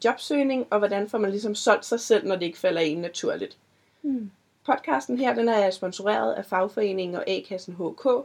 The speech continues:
Speaker 1: og vi har været så heldige, at du, Tina, du, øh, vil fortælle din historie og den, øh, udvikling og proces, du har været igennem, da du søgte nyt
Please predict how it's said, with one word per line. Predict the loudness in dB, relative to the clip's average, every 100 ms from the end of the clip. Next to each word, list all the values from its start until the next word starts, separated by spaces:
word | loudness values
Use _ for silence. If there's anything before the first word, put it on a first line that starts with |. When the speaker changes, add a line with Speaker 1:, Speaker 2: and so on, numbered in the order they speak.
| -6 _ _ -4
Speaker 1:
og | 0
vi | 2
har | 2
været | 0 0
så |
heldige, | 2 2 2 2 2
at | 2
du, | 0 0 0
Tina, | 2 2 2 -6 -20 _ -4
du, | 4
øh, | 6 6 8
vil | 8 6
fortælle | 2 0 0 2
din | 0
historie | 0 2 2 4 4 2 2
og | 2 4
den, | 2 0
øh, | 0 0
udvikling | 2 4 4 2 0
og |
proces, | -8 -4 0 0 0
du | 0
har |
været | 2 0
igennem, | 0 -2 0
da | -4
du | -4 -4
søgte | -6 -6 -6
nyt | -6